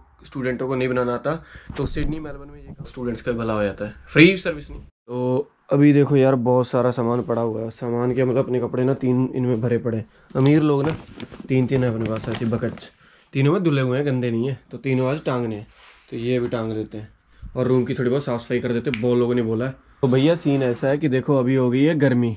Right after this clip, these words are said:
है ना, गर्मी होने की मतलब feel हो रही है, तो ये jackets वगैरह इनको डाल देंगे इसमें, क्योंकि जगह बहुत घेरी आती है और अपने पास कपड़े हो गए ज़्यादा, तो मजदूर इंसान है ना, तो मजदूरी वाले कपड़े बहुत हैं हमारे पास, तो सब डाल दें अंदर।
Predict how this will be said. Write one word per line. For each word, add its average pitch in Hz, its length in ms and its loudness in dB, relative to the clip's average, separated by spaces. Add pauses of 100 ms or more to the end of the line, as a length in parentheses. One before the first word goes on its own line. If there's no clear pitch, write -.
है 123 80 -2
ना, 147 160 2 (120)
गर्मी 135 300 4
होने 135 260 4
की 147 100 6
मतलब 147 300 0
feel 139 260 2
हो 131 120 4
रही 127 140 2
है, 110 140 -2 (440)
तो 139 220 4 (320)
ये 127 120 0
jackets 120 360 -2
वगैरह 131 220 0
इनको 127 200 0
डाल 123 240 0
देंगे 139 180 -2
इसमें, 151 200 0
क्योंकि 143 200 -2
जगह 123 240 0
बहुत 127 180 0
घेरी 123 260 0
आती 135 180 -2
है 151 60 2
और 147 60 2
अपने 131 180 -4
पास 131 180 -4
कपड़े 131 280 -2
हो 131 60 0
गए 139 100 2
ज़्यादा, 117 360 -2 (500)
तो 127 80 -2
मजदूर 127 360 2
इंसान 135 320 0
है 135 60 -2
ना, 147 140 0 (200)
तो 127 80 -4
मजदूरी 127 340 0
वाले 131 160 0
कपड़े 131 220 -2
बहुत 123 260 0
हैं 120 60 -2
हमारे 117 160 -2
पास, 107 220 -6 (420)
तो 139 60 -6
सब 123 160 2
डाल 120 220 -2
दें 120 80 -8
अंदर। - 520 -16